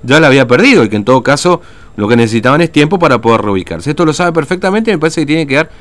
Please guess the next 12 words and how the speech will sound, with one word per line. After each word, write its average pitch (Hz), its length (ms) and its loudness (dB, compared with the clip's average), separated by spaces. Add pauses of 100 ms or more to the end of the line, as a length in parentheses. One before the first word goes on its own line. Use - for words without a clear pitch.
(200)
perfectamente 151 560 0
claro 113 360 0
esto. 92 200 -8
Uno 135 220 -2
no 160 80 0
está 185 180 -2
avalando 143 640 0 (540)
ningún 127 360 0
tipo 165 240 0
de, 127 240 2
de 110 120 -4
accionar 127 600 -2